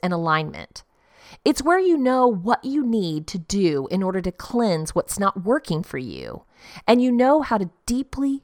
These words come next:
care for yourself. Keep in mind that your intention is everything, so use these tips where you feel necessary, but always remember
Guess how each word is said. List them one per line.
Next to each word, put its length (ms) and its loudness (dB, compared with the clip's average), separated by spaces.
care 320 0
for 140 -6
yourself. 580 -6
Keep 200 0
in 80 2
mind 460 4
that 120 4
your 200 0
intention 920 -4
is 260 0
everything, 680 -4
so 140 0
use 420 4
these 300 2
tips 460 -2
where 160 -2
you 180 -2
feel 260 0
necessary, 720 -2
but 280 0
always 540 4
remember 680 0